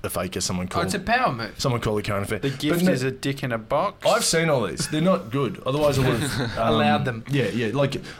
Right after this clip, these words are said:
Speaker 1: I'm one of those guys who will go through the requests.
Speaker 3: Mm-hmm.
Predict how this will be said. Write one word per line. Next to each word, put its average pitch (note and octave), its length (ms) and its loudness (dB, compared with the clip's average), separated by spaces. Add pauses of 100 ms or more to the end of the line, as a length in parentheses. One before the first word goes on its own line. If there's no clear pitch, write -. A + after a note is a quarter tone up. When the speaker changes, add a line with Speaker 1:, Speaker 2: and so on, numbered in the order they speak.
Speaker 1:
I'm F#3 160 2
one A#3+ 100 6
of A3+ 40 6
those E3+ 160 4
guys C#3 300 4
who C#3+ 100 4
will B2+ 140 4
go C3 340 6
through B2 720 2 (680)
the A#2 760 4
requests. C3 800 0
Speaker 3:
Mm-hmm. A#2+ 120 -4